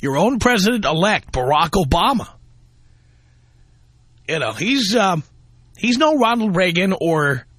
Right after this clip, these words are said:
George W. Bush in giving out, uh, cheery assertions that things are gonna get better. He was having a meeting yesterday with his economic team,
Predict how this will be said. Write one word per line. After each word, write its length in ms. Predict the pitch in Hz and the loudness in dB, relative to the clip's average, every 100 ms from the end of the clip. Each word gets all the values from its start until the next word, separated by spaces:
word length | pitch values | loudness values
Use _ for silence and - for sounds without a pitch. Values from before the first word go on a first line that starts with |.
| - _ | -20 _
George 540 | 139 110 170 180 175 131 | -10 -2 0 2 0 0
W. 320 | 170 156 139 | 0 0 0
Bush 540 | 139 190 - - - - - - - | 2 2 0 -4 -6 -12 -20 -12 -8
in 140 | 135 | -2
giving 320 | 135 160 151 | 0 0 2
out, 360 | 147 143 - 143 | 2 0 -2 -2
uh, 200 | 131 104 - - - - - - - - - - | -2 -4 -12 -20 -20 -20 -20 -20 -20 -20 -20 -10
cheery 420 | - - 202 185 | -4 0 2 2
assertions 540 | 151 - 185 180 165 139 | 2 0 0 2 0 -2
that 120 | 135 | -2
things 240 | 185 175 | 0 0
are 60 | 147 | 0
gonna 160 | 139 131 | -2 -2
get 160 | 123 | 0
better. 320 | 151 147 113 - - - - - - - - | 2 0 -2 -10 -20 -20 -20 -20 -20 -20 -6
He 100 | 180 | -2
was 120 | 170 | 2
having 200 | 190 170 | 2 2
a 80 | 147 | 2
meeting 380 | 165 175 151 | 2 2 0
yesterday 500 | 151 165 - 156 135 | 0 0 0 0 0
with 200 | 135 135 | 0 -2
his 280 | 156 147 123 - | -2 -2 -2 -2
economic 540 | 160 156 170 208 185 | 0 2 2 2 0
team, 340 | - 117 101 | -4 -6 -8